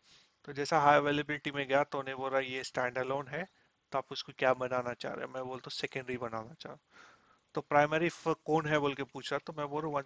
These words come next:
सेवेंटी टू, वन सिक्सटी एट, हंड्रेड डॉट थर्टीन है। एक की देते, जैसा कि password दो, इन दोनों जब भी communication करेंगे तो verify करने के वास्ते हाई अवेल-,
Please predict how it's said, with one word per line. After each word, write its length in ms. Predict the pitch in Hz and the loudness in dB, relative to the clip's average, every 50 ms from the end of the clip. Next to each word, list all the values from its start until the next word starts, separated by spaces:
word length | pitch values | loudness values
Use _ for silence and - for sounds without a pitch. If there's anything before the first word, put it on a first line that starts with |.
| - | -4
सेवेंटी 340 | - 139 135 135 131 - 135 | -8 -8 -8 -10 -12 -14 -14
टू, 160 | 131 - 139 | -12 -10 -10
वन 140 | 131 131 131 | -10 -10 -10
सिक्सटी 300 | 120 - 131 - - 139 | -10 -12 -12 -10 -8 -8
एट, 120 | 131 - - | -10 -8 -8
हंड्रेड 280 | 135 127 120 127 123 117 | -10 -6 -4 -6 -4 -4
डॉट 140 | 131 120 - _ - 143 | -4 -6 -6 _ -4 -4
थर्टीन 300 | 123 - 143 139 147 165 | -4 -4 -6 -8 -6 -6
है। 100 | 190 - _ _ _ - - - _ _ _ _ _ - | -8 -8 _ _ _ -20 -20 -20 _ _ _ _ _ 0
एक 160 | 170 - _ - | 0 0 _ -6
की 160 | - 196 196 190 | -10 -10 -4 -2
देते, 300 | 151 143 - - 139 135 - _ | 0 0 0 0 -4 -4 -4 _
जैसा 200 | 135 127 - 143 135 | -6 -2 -2 -2 -2
कि 100 | 127 127 - - | -2 -4 2 2
password 400 | 131 123 120 - - 139 131 123 | 4 4 2 0 -4 -6 -8 -6
दो, 180 | 117 131 127 123 123 123 | -8 -8 -8 -8 -8 -10
इन 260 | - 110 - 135 127 123 | -12 -14 -16 -16 -10 -8
दोनों 260 | 131 127 123 123 127 120 123 | -8 -8 -6 -6 -6 -6 -6
जब 100 | 127 120 | -6 -6
भी 340 | 131 127 123 123 123 123 120 - - | -6 -8 -8 -8 -8 -8 -8 -8 -8
communication 500 | 135 123 123 127 120 - 123 - - 131 - - | -8 -8 -8 -10 -10 -10 -10 -10 -10 -12 -8 -6
करेंगे 360 | 131 123 123 120 120 127 123 | -4 -4 -4 -4 -6 -8 -6
तो 140 | - - 123 | -6 -4 -2
verify 380 | 120 123 120 120 - - 139 131 - | -2 -2 -2 -2 -2 -2 -2 -2 -2
करने 200 | 131 117 117 117 | -6 -10 -10 -12
के 120 | - - | -12 -12
वास्ते 260 | - 123 - - - 185 - _ _ _ _ _ _ 151 | -12 -12 -12 -10 -10 -10 -10 _ _ _ _ _ _ 4
हाई 120 | 147 147 | 4 4
अवेल-, 260 | 139 139 139 139 - | 4 2 -2 -2 -4